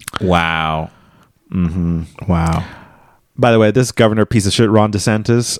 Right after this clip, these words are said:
Speaker 2: uh,
Speaker 1: Mm-hmm.
Speaker 2: sup-, suppose you owned a bakery, and instead of refusing to sell a gay couple a cake, you refuse to sell them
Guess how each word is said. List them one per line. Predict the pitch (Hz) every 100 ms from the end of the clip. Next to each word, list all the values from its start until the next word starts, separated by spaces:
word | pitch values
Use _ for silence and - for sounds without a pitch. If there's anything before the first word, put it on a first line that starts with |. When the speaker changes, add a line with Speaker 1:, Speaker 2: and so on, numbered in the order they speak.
| -
Speaker 2:
uh, | 101 101 98 98 95 92
Speaker 1:
Mm-hmm. | - _ _ _ - - - - _ _ - _ -
Speaker 2:
sup-, | - - _ - - - - -
suppose | - - 403 359 226
you | 208 -
owned | 147 147 135
a | 120
bakery, | - 180 185 - 95 76 65 - - _ _ _ _ _ _ _ _ _ -
and | 87
instead | 85 82 - 104 104
of | 98
refusing | 98 - 95 90 90
to | 90
sell | 90 - 190 208 208 139 104 110 - _ _
a | 107 98 -
gay | 104 95 92
couple | - - 240 - 175 110
a | 98 92 -
cake, | - 294 185 110 147 - - _ _ _ _ _ -
you | 127 151
refuse | 135 127 - 156 147
to | - 120
sell | - 135 131
them | 117 120 117 110 110